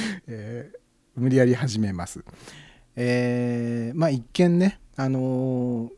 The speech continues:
「なんだこれは」というような曲でもよく聞くと、実はとても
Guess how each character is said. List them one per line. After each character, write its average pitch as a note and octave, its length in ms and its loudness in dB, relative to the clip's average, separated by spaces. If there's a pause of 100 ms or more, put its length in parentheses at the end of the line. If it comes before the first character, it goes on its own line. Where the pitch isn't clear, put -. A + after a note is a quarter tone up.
(1300)
「な G#2 120 -6
ん G2+ 40 -6
だ B2+ 100 0
こ E3+ 120 4
れ E3+ 40 6
は」 C#3 160 4
と - 200 -4
い - 20 4
う - 40 2
よ B2+ 100 2
う - 20 2
な A#2 100 0
曲 A#2+ 260 -2
で C#3 100 4
も G#2+ 200 0
よ G2 220 -4
く C3 120 -2
聞 C3+ 180 -12
く C3+ 80 -10
と、 C#3+ 180 0
実 G2+ 300 -6
は G2 260 -2 (240)
と - 80 -18
て A#2 120 -6
も C3 260 0